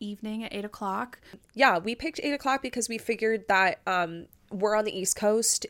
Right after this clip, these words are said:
Speaker 2: and that's kind of prime time. But also, you know, if you're on the West Coast, five o'clock is hopefully a time that you'll be getting out of work. Hopefully you can join us. Um, for those of you who are international, we're sorry. We have no idea what time it is.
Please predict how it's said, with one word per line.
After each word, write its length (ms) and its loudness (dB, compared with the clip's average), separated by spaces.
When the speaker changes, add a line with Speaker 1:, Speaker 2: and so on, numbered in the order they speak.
Speaker 2:
and 480 -2
that's 260 0
kind 220 -2
of 180 -8
prime 260 -2
time. 440 0
But 160 -4
also, 640 2
you 100 -6
know, 160 -2
if 160 -6
you're 120 2
on 100 -4
the 80 -6
West 320 0
Coast, 480 0
five 280 2
o'clock 520 2
is 440 0
hopefully 420 2
a 40 6
time 280 0
that 140 0
you'll 120 0
be 120 -2
getting 180 -2
out 100 0
of 180 -10
work. 260 0
Hopefully 300 -6
you 60 -8
can 160 -10
join 240 -2
us. 280 2
Um, 480 2
for 200 -2
those 160 2
of 100 -2
you 140 0
who 100 -4
are 80 4
international, 600 -2
we're 80 -4
sorry. 360 0
We 100 0
have 120 -2
no 260 0
idea 200 0
what 80 -2
time 180 -6
it 60 -4
is. 260 0